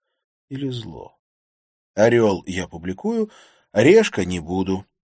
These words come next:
Вечная рефлексия о времени и пространстве. Я подбрасываю монету, она закатывается под кресло. Встав на все четыре точки, я разглядываю, чем она выпала.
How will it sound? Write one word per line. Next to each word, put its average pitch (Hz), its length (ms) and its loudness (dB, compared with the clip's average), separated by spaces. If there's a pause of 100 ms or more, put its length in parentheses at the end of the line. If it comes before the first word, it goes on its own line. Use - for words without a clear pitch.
(100)
Вечная 123 500 -2
рефлексия 104 600 -2
о - 20 -10
времени 92 420 -2
и - 20 -18
пространстве. - 800 -12 (840)
Я 196 140 4
подбрасываю 123 760 4
монету, 127 460 -6 (240)
она 143 240 2
закатывается - 600 -8
под - 180 -10
кресло. 135 420 0
Встав 139 360 4
на 127 120 6
все 143 220 2
четыре 123 380 0
точки, 135 380 2
я 113 200 4
разглядываю, 156 920 4
чем 139 340 0
она 120 260 0
выпала. 98 720 0